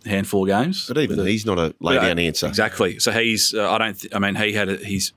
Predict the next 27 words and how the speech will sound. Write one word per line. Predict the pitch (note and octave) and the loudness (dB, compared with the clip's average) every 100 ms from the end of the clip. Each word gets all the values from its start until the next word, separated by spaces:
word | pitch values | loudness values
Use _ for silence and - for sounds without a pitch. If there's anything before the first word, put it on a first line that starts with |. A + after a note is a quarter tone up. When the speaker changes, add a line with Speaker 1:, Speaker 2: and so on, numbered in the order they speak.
| _ _ - | _ _ -18
Speaker 1:
huge | - A2 A2 | -4 2 4
issues | G2+ - E2+ E2 F2 | 4 2 0 -2 -2
last | F2 E2+ - | -2 -2 -4
year, | E2 E2+ - - - - _ _ _ - | -6 -8 -12 -20 -20 -20 _ _ _ -4
but | G#2+ | 0
they | G#2+ | 0
have | A2+ | 0
no | G2+ F2+ | 0 0
one | F#2 | 0
else. | E2+ - - - | -2 -4 -8 -8
Speaker 2:
Yep. | - _ _ - | -14 _ _ -2
Speaker 1:
And | G2+ F#2+ F#2+ - | 0 2 0 -2
round | - A2+ A2+ F#2+ | 2 4 6 6
one, | G2+ G#2 F#2+ | 4 4 2
the | G2+ | 2
team | - A#2 A2+ | 0 2 2
list | F#2+ | 2
on | G2 F#2 | 2 2
round | G2 F#2+ | 2 4
one | G2 G2 F2 - | 2 2 -2 -2
tells | A2 F#2+ - | 2 2 4
that | F#2 - - | 2 0 -2
story. | - G2 G2 F#2+ F#2+ | -2 2 4 4 4
They've | G2+ F#2+ | 2 2
named | G2+ G#2 F#2+ | 2 0 -2
Chris. | - G#2 G2 - | 2 4 4 2
With, | G2 | 0